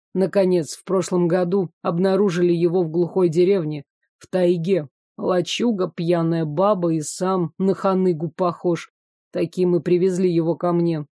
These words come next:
Слава богу, оказалось, он не совсем опустился, не пил совсем, только на своей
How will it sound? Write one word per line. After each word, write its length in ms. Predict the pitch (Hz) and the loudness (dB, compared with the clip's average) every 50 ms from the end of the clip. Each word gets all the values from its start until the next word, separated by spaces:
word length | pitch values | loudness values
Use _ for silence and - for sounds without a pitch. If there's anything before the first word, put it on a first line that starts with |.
| _ _ | _ _
Слава 520 | - - - - - - - 190 165 165 165 | -20 -16 -10 -6 -4 -2 -2 -2 -2 -2 -4
богу, 500 | 160 160 202 208 180 151 165 156 139 - _ _ _ _ _ _ - | -2 0 0 0 0 0 -2 -4 -4 -6 _ _ _ _ _ _ -6
оказалось, 720 | 175 160 - 196 185 165 175 196 185 180 175 170 - - | -4 -2 0 0 0 2 2 2 2 2 2 2 0 0
он 200 | 185 180 175 180 | 0 2 2 2
не 100 | 190 202 | 2 2
совсем 560 | 180 - - 202 196 165 - - 196 180 165 170 | 0 0 0 0 0 0 -2 -2 -2 0 0 0
опустился, 880 | 170 - 180 190 180 - - - 170 156 147 - - - 156 165 156 - _ | -2 -2 -2 -4 -4 -4 -4 -2 -2 -2 -2 -4 -8 -10 -10 -10 -10 -12 _
не 280 | - 214 202 208 208 165 | -4 0 0 2 0 0
пил 200 | - 202 185 156 | 0 0 -2 0
совсем, 600 | - - 165 156 - - - 165 156 156 143 - _ _ _ | 0 -2 -4 -4 -4 -6 -6 -6 -6 -6 -8 -12 _ _ _
только 340 | - 240 233 208 - - 214 185 | -2 0 0 0 0 -2 -4 -2
на 180 | 185 196 185 | 0 0 -2
своей 540 | - - 202 202 202 196 202 196 180 165 | -2 -2 0 0 2 2 0 0 -2 -4